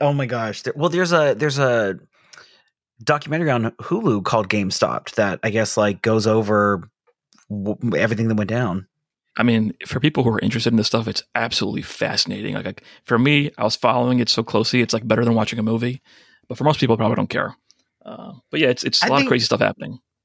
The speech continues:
Speaker 1: I think I'm, like, halfway fascinated. Actually, there is,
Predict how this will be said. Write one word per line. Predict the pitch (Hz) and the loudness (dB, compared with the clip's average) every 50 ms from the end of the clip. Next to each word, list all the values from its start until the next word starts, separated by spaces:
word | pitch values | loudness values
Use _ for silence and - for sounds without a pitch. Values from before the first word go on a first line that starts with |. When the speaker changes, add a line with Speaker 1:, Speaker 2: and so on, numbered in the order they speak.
| _ _ | _ _
Speaker 1:
I | - 180 196 | -2 -2 -2
think | 190 233 233 220 | -2 -2 -4 -4
I'm, | 226 208 | 0 2
like, | 196 151 120 | 2 0 0
halfway | - - 120 110 120 117 - 110 107 | -2 -4 -2 -2 -2 0 0 -2 -2
fascinated. | - 110 95 95 - - 107 104 101 101 95 - - - - 131 - | -2 -4 -6 -6 -6 -6 -6 -6 -6 -6 -8 -12 -14 -14 -14 -8 -2
Actually, | - 151 165 170 170 - - - 135 113 107 98 101 104 107 - | 0 0 0 0 0 -2 -2 -2 -2 0 0 -2 -4 -6 -6 -6
there | 113 110 131 127 127 127 127 | 0 2 2 4 4 2 0
is, | - - 131 131 127 123 120 117 107 - | 0 0 2 4 4 4 2 2 0 -4